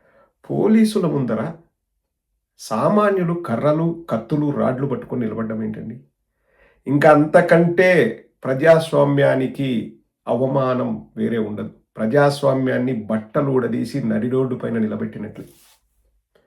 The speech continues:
కర్రలు, కత్తులు తప్పు, ఎవరు చేసినా తప్పే. I always stand by those words అండి.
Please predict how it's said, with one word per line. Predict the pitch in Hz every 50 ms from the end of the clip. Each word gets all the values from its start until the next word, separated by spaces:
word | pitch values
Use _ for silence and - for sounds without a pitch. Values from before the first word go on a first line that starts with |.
| _ _ _ _ _ _ _ _ _
కర్రలు, | 120 120 - - 135 131 131 131 127 127 - _ _ _ _ _ _ _ _ _ _ _ _ _ _ _ _ _ _
కత్తులు | - 127 - - - 143 139 139 135 - - - _ _ _ _ _ _ _ _ _ _ _ _ _ _ _ _ _ _ _ _ _ _ _ _ _ _
తప్పు, | 185 180 - 302 277 - - - - _ _ _ _ _ _ _ _ _
ఎవరు | - 127 135 151 185 196 202 214 214 - 180
చేసినా | 175 175 170 170 - 170 160 160 165 165 160
తప్పే. | 160 - 147 127 110 - - _ _ - 139 143 143 139 120 107 95 - - - _ _ _ _ _ _ _ _ _ _ _ _ _ _ _ _ - -
I | 127
always | 127 123 - 139 147 165 170 170 180 175 165
stand | 170 - - - - - - 131 131 143 139 131
by | 123 123 123
those | 117 107 117 123 127 110
words | 107 107 107 110 104 - -
అండి. | - - - - -